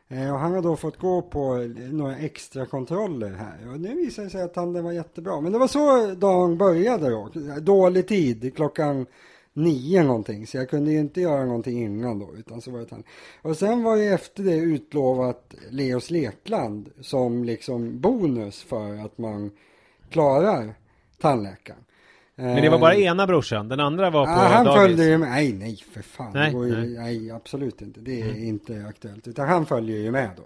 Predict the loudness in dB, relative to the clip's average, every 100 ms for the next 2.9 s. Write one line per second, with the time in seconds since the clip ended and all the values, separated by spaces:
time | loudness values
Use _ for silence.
0 | _ _ -20 _ _ -6 -6 -6 -12 -20
1 | -12 -8 -4 -4 -6 -6 -8 -10 -12 -16
2 | -8 -4 -4 -6 -12 -16 -18 -20 -20